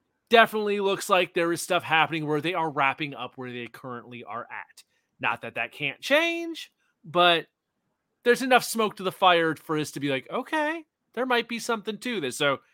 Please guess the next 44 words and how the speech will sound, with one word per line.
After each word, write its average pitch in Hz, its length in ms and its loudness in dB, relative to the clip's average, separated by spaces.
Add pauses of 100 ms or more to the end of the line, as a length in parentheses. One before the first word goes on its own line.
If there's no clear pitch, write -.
(140)
here's 202 220 0
the 247 80 -6
deal. 156 260 0 (760)
There's 113 120 -16
been 127 80 -10
lots 143 220 6
of 143 80 -12
talk 180 180 6
about 190 220 8
Edge 208 520 4 (180)
since 165 200 -4
he 160 120 0
had 151 260 2
his, 143 120 -2
uh, 156 120 2
match 151 640 0
in, 160 120 -4
uh, 156 140 0
Toronto 156 720 -4 (500)
with 139 120 -6
Sheamus 151 600 0
a 147 60 -18
couple 147 240 0
weeks 143 240 -4
ago, 139 340 -2 (560)
about 131 200 0
if - 160 -6
Edge 151 260 2
is 123 180 -6
done. 151 460 0
He 156 160 -6
even 143 160 -4
did 143 80 -2
a 147 60 2
little 143 180 -2
statement 156 460 0
online 147 420 2
where 180 100 -4
he 135 60 -4
talked 139 220 -2
about 135 260 -2
that 120 180 -2
he, 127 180 -6
uh, 104 200 -2